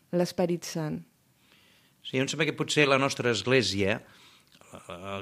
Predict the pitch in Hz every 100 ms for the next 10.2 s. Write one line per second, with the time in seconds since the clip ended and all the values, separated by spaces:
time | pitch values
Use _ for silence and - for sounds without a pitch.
0 | - 110 104 107 107 107 110 101 90 98
1 | 95 92 85 - 95 95 101 104 104 110
2 | 107 104 101 98 135 131 131 131 135 135
3 | 139 131 123 113 - - - - - -
4 | 117 139 147 135 127 147 127 107 104 98
5 | 104 98 - 175 180 135 95 - 156 151
6 | - - - - - _ _ _ _ _
7 | - 107 104 90 - 95 - 135 139 143
8 | 147 151 147 147 - 165 165 185 180 165
9 | 156 - 165 165 131 113 127 - - 151
10 | 151 139